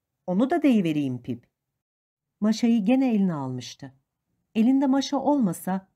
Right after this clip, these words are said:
derdini anlatabileceğini sanmıyorum. "Ablan hükümet etme sevdasındadır Pip." "Hükümet sevdası mı Joe?" Afallamıştım. Çünkü bu sözlerden hayal meyal çıkardığım anlam ablamın savunma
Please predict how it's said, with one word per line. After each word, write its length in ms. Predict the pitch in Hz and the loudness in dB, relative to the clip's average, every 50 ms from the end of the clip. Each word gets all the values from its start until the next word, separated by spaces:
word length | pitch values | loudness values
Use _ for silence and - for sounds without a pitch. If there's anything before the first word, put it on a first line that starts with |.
| _ - | _ -2
derdini 360 | 247 254 262 214 254 262 269 | -2 -2 0 0 0 0 0
anlatabileceğini 840 | 269 247 220 214 214 220 226 202 196 190 190 190 190 196 190 190 202 | 2 2 0 0 0 -2 -2 -2 0 0 -2 0 0 0 0 0 0
sanmıyorum. 640 | 196 - - 165 143 135 127 127 123 120 117 113 - _ _ _ _ _ _ _ _ _ _ _ _ _ _ _ _ _ _ _ _ | -2 -4 -6 -6 -6 -6 -6 -8 -8 -8 -8 -10 -14 _ _ _ _ _ _ _ _ _ _ _ _ _ _ _ _ _ _ _ _
"Ablan 340 | 175 185 185 190 226 269 262 | 0 2 2 2 2 2 2
hükümet 440 | 226 226 220 - 220 247 254 247 254 | 2 0 0 0 0 0 0 0 -2
etme 240 | 247 247 240 233 226 | -4 -2 -2 -4 -4
sevdasındadır 880 | 214 - 214 196 160 165 170 160 156 - 175 165 151 151 131 143 135 | -2 -2 -2 -2 0 0 -2 -2 -2 -4 -6 -6 -6 -6 -6 -8 -10
Pip." 300 | 135 - 139 123 127 _ _ _ _ _ _ _ _ _ _ _ _ _ _ _ _ _ _ _ _ - | -8 -8 -10 -10 -10 _ _ _ _ _ _ _ _ _ _ _ _ _ _ _ _ _ _ _ _ -8
"Hükümet 360 | 196 - 233 247 349 359 - | -2 2 2 2 2 2 0
sevdası 500 | - 285 262 220 220 220 208 202 - 202 | 0 0 0 2 2 2 0 0 0 0
mı 140 | 196 196 175 | -2 0 0
Joe?" 240 | 185 202 226 269 - _ _ _ _ _ _ _ _ _ _ _ _ _ _ _ _ _ - | -2 -4 -4 -6 -10 _ _ _ _ _ _ _ _ _ _ _ _ _ _ _ _ _ -4
Afallamıştım. 880 | 202 196 - 220 220 214 208 214 208 202 202 202 - - - 147 143 - _ _ _ _ _ _ _ _ _ | -4 -2 0 0 2 2 4 2 2 2 2 0 -4 -12 -16 -16 -18 -18 _ _ _ _ _ _ _ _ _
Çünkü 360 | - - 302 269 - 226 196 | -4 -2 -2 -2 0 0 0
bu 80 | 208 311 | 0 0
sözlerden 720 | - - - 262 247 196 185 208 202 196 180 202 202 208 | -2 0 0 0 0 0 0 0 0 2 2 2 0 0
hayal 320 | 190 180 202 196 214 254 320 | 2 2 2 2 2 2 2
meyal 360 | 320 269 226 208 208 202 202 | 2 2 2 2 0 0 -2
çıkardığım 580 | - - - - 208 202 190 170 214 226 214 196 | -4 -8 -6 -4 -2 -2 0 0 2 2 2 2
anlam 380 | 175 170 170 170 170 170 175 - _ _ _ _ _ - | 0 0 -2 -2 -2 -4 -4 -6 _ _ _ _ _ -4
ablamın 420 | 208 226 208 247 247 220 214 214 | -2 0 0 2 2 2 2 2
savunma 680 | 202 - - - 190 170 175 175 175 175 170 170 170 - | 0 -2 -4 -4 -2 -2 -2 -2 -2 -2 -2 -4 -6 -10